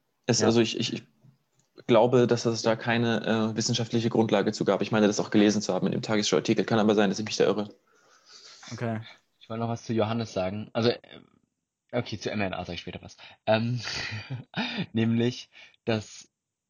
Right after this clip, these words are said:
Speaker 2: ich dir da voll zustimme, dass da echt viel Vertrauen verloren gegangen ist, dass ich aber auch nicht weiß, wie es immer hätte anders laufen sollen. Also, natürlich sehe ich hier die Pre-, Presse in der Pflicht, dass sie sagt, okay, wir,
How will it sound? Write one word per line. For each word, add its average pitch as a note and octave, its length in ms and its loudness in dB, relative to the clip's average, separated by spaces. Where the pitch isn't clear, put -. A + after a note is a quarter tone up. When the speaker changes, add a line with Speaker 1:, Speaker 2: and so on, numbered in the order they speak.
Speaker 2:
ich B2+ 140 -2
dir C3 100 2
da A2 120 4
voll D3 240 2
zustimme, B2 400 -2
dass G2+ 160 -6
da - 80 -2
echt - 180 -6
viel A2+ 140 -4
Vertrauen G#2 380 -6
verloren A2 300 -2
gegangen G2+ 260 -4
ist, - 140 -10
dass A2 120 -10
ich A2 120 -12
aber - 140 -6
auch G#2+ 80 -4
nicht G2+ 160 -8
weiß, F#2+ 220 2
wie G#2 40 -4
es - 80 -14
immer G#2 160 -4
hätte G#2 200 -6
anders G2+ 240 -6
laufen F#2 300 -6
sollen. E2+ 320 -10
Also, G#2+ 320 0
natürlich D3 400 -2
sehe A2 100 0
ich A2 100 -4
hier A2 120 -4
die G2+ 80 -6
Pre-, - 280 -6
Presse A#2+ 300 -4
in F#2+ 80 -2
der F#2+ 120 -4
Pflicht, G#2 280 -4
dass G2 100 -4
sie F#2+ 60 -10
sagt, F#2+ 320 -2
okay, G2 340 -4
wir, F#2 180 -6